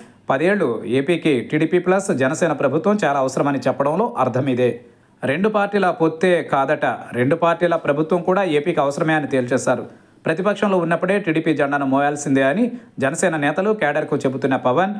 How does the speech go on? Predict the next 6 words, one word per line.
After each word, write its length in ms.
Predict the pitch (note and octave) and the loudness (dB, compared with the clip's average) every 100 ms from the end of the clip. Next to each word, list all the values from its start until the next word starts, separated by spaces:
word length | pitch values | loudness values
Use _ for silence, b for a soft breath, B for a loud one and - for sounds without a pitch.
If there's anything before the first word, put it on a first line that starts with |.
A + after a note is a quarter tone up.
| B B - | B B -2
రేపటి 280 | D3+ E3+ E3 | -2 0 0
ఎన్నికలలో 480 | E3 G3+ G3 F3+ A3 | 0 2 0 2 0
అధికారంలోకి 640 | D3+ D#3 F#3 E3 D3+ C#3 | 0 -2 -2 0 0 0
వచ్చేస్తే 440 | B2+ D#3+ D3 F#3 C3+ - B B A#2 | 0 -2 0 0 0 -4 B B -4
భిన్నంగా 360 | D3 F3 E3+ | -2 0 -2
చెబుతారా? 460 | D#3 B2 B2 D3 | -2 -2 -2 0